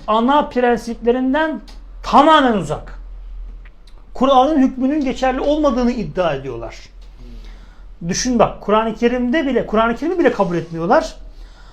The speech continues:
Dolayısıyla El Kitap, e, ya kitap olarak El Beyan adlı kitabın geçerli olduğu inancını taşıyorlar. Kitapları, farklı kitapları var. Kur'an-ı Kerim'in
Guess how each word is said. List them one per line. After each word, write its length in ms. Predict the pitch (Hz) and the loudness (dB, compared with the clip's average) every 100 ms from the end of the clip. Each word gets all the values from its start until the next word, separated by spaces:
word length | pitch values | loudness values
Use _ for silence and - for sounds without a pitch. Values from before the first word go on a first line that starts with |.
| - | -4
Dolayısıyla 600 | 220 254 269 - 294 294 302 - - - - - | 0 2 0 -2 0 0 0 -12 -18 -20 -18 -4
El 240 | 240 269 - | 2 2 2
Kitap, 540 | 226 - 320 277 - - - - - - - - - - - - | -4 6 6 6 0 -16 -18 -18 -18 -18 -18 -18 -18 -20 -16 -8
e, 60 | 170 165 160 160 160 156 156 156 160 - - | -6 -4 -2 0 0 0 0 -2 -6 -14 -16
ya 160 | - 175 | -10 -8
kitap 280 | - 262 262 | 2 2 4
olarak 320 | 262 269 285 - | 4 4 4 2
El 220 | 233 208 | 2 6
Beyan 320 | 240 277 285 | 8 8 6
adlı 300 | 254 220 208 | 4 2 0
kitabın 480 | 233 - 226 285 285 - 190 | -6 -2 0 0 -4 -10 -6
geçerli 440 | 202 214 240 240 | -6 -2 -2 -2
olduğu 340 | 247 233 190 247 | -2 -2 -2 -4
inancını 500 | 240 220 208 208 240 | -2 -2 -2 -4 -4
taşıyorlar. 640 | 190 - 143 127 120 - - | -4 -6 -10 -10 -12 -14 -10
Kitapları, 640 | - 240 247 240 294 320 - - - - - - | -2 -2 0 -2 -2 -2 -8 -16 -16 -18 -18 -6
farklı 320 | 226 226 247 | 0 0 -2
kitapları 460 | - 285 277 277 294 | -2 -2 -2 -4 -2
var. 180 | 214 - | -2 -2
Kur'an-ı 320 | 214 240 240 | -4 -4 -4
Kerim'in 420 | 262 294 339 277 | -8 -4 -6 -6